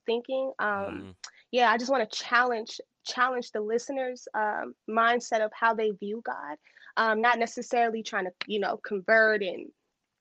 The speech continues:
Speaker 1: I mean, I would <laughs> love to convert people to Christianity, but
Speaker 2: Yeah.
Speaker 1: my music is to get their minds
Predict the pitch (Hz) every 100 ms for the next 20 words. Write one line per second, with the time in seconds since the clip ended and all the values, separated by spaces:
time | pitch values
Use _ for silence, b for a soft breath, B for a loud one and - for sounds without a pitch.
0 | - 247 233 220 208 226 269 294 330 392
1 | - 330 381 349 381 320 311 339 320 254
2 | 254 240 233 226 214 202 202 175 - 226
3 | 240 254 247 247 226 233 - 226 - -
4 | 208 190 240 233 214 202 208 214 214 214